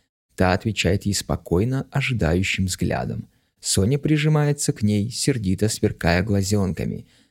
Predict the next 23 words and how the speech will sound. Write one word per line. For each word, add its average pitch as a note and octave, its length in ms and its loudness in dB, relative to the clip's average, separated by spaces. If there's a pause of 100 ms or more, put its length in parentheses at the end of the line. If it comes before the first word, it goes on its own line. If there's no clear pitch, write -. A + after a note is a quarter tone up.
(180)
Вера F2+ 340 2
остановилась, F#2+ 800 0
несколько C3 380 -2
секунд - 400 -2
стоит, G2 460 -2 (300)
как G2 200 -2
будто D#3 240 -2
собираясь G2 580 2
что-то - 360 -2
сказать. - 540 -4 (420)
Затем G#2 360 0
порывисто A#2+ 680 0 (140)
идет G#2+ 320 2
дальше. - 440 -2 (680)
Провожая G#2 520 0
ее G#2 180 0
глазами, B2 680 2
Лидия D#3+ 360 2
что-то C#3 320 0
говорит A#2+ 360 0
Соне. - 480 -4 (220)
Та B2+ 300 0
бежит. G#2 500 -2